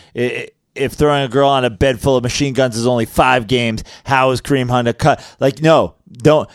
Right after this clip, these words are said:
Just be fucking angry and loudly angry that the N F L is being shitty about the whole thing,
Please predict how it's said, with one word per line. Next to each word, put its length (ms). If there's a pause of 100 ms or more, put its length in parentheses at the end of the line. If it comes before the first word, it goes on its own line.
(160)
Just 240
be 220
fucking 560 (120)
angry 640 (840)
and 200
loudly 540
angry 600 (360)
that 180
the 120
N 160
F 140
L 480 (720)
is 540 (460)
being 360 (100)
shitty 400
about 180
the 80
whole 240
thing, 340